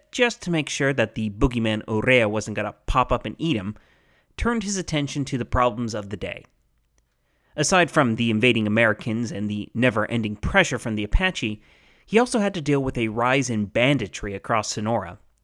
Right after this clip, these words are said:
Particularly troublesome was a highwayman named Pedro Espinosa, who went by the bandit name of El Chivero, or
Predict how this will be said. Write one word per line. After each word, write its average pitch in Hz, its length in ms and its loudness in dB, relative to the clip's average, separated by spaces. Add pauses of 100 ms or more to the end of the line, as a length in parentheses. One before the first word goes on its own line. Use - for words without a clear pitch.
(600)
Particularly 151 500 2
troublesome 131 460 2
was 123 140 0
a 110 80 0
highwayman 113 840 2
named 113 340 -2 (140)
Pedro 202 520 -2
Espinosa, 127 720 -2 (360)
who 143 80 -2
went 147 240 4
by 127 140 4
the 107 120 -2
bandit 135 420 0
name 113 240 -2
of 98 160 -6 (280)
El 113 220 0
Chivero, 98 760 2
or 101 360 -4